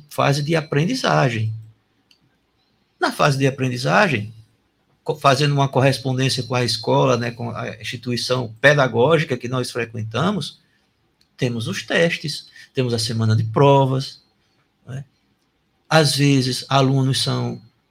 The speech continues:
reprovados, mas voltam para aquela mesma série e termina, não é, a, o outro ano até que seja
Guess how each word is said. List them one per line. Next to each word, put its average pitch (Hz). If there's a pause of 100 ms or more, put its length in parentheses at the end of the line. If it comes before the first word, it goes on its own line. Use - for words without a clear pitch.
(120)
reprovados, 143
mas 117
voltam 113 (180)
para 120
aquela 113 (640)
mesma 110
série 131 (220)
e 135
termina, 123 (480)
não 107
é, - (320)
a, 123
o 139
outro 123
ano 156 (120)
até -
que -
seja 143